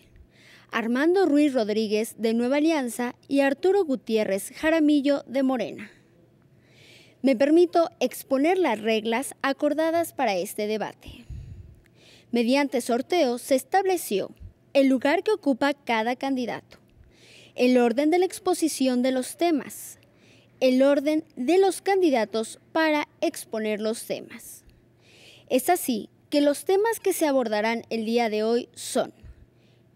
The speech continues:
educación, salud,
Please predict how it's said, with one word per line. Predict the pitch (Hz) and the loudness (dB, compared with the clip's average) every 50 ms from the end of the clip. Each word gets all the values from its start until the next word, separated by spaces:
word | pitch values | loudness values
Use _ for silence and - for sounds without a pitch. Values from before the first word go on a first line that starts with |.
| _ - | _ 0
educación, | 339 359 320 370 339 - 349 320 - - - 226 170 131 - - _ _ _ _ _ _ _ _ _ _ _ _ _ | 0 2 2 0 0 0 -2 -2 -2 -4 -8 -8 -8 -8 -10 -16 _ _ _ _ _ _ _ _ _ _ _ _ _
salud, | - - - - - 240 226 240 240 247 208 - | -14 -12 -8 -4 -2 0 0 2 2 2 2 0